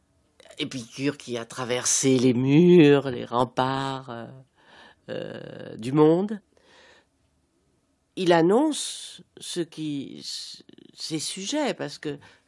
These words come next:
ensuite, donc, il y aura un et deux avec, euh, cette victoire d'Épicure.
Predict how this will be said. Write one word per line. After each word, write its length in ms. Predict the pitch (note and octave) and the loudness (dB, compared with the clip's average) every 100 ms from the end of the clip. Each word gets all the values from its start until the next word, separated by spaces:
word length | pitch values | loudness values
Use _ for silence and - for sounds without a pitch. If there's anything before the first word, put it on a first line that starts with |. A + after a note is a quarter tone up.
| - | -14
ensuite, 760 | A#2 - - E3+ D3 _ - A2+ - _ | -12 -12 -10 -10 -10 _ -18 -18 -18 _
donc, 160 | - _ _ | -20 _ _
il 100 | - | -14
y 60 | A#2+ | -14
aura 300 | G#2+ A#2+ - | -12 -18 -12
un 140 | - A2 | -8 -6
et 120 | B2+ | -8
deux 440 | A#2+ D#3+ G3 F3+ | 2 6 8 8
avec, 440 | B2 A#2+ B2+ - C#3 | 4 0 -8 -8 -6
euh, 160 | A#2+ - _ _ | -6 -8 _ _
cette 500 | - C3 B2 - A#2+ | -10 -6 -8 -10 -10
victoire 920 | F#2+ G#2 C3 A2+ - D3 D3 C#3 B2 | -10 -10 -12 -12 -10 -2 -2 -2 -6
d'Épicure. 640 | B2 C3 C3 - E3+ D#3 | -12 -12 -16 -6 -2 -2